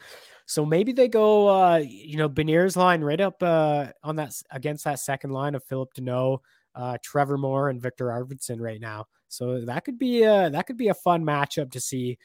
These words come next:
uh, happen and develop into this hockey game. So that, that'll be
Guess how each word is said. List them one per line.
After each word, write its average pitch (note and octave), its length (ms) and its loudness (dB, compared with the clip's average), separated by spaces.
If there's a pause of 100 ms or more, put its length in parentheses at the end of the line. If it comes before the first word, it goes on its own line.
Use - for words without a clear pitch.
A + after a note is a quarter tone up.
(260)
uh, B2 160 -4
happen C3 520 -2
and B2 100 -6
develop A#2+ 460 -6
into A2+ 160 -8
this A2+ 180 -8
hockey A#2 400 -8
game. G#2+ 220 -12
So A2 180 -10
that, A2+ 220 -16
that'll E3 220 4
be G3+ 160 4